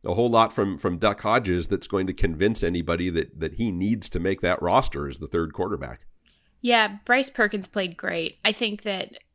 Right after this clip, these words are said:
Speaker 2: the Rams are facing a little bit of a predicament where, considering how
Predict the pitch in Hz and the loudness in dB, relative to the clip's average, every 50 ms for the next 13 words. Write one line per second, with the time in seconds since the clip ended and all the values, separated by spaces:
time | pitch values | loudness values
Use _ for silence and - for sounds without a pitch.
0 | _ - 214 202 196 208 202 202 202 202 190 190 196 - - 202 190 196 - - | _ -6 -6 -4 -2 -2 0 0 0 0 -2 -4 -6 -4 -2 0 0 0 -2 -4
1 | 196 196 190 185 185 185 190 185 185 180 175 175 180 180 - - 190 190 185 - | -4 -4 -2 -2 0 0 0 0 0 -2 -2 -4 -6 -8 -6 -4 -4 -4 -2 0
2 | - 202 190 - - 202 196 190 180 175 170 170 165 - _ _ - - - 214 | -2 -4 -4 -4 -4 -2 2 2 4 4 4 2 0 -4 _ _ -16 -4 -2 0
3 | 202 - - - - 226 208 208 208 208 208 208 202 180 190 190 180 175 170 170 | 2 2 2 2 2 2 2 2 2 2 0 -2 -4 -4 -4 -2 -2 -2 -2 -2
4 | 170 170 175 185 | -2 -4 -6 -8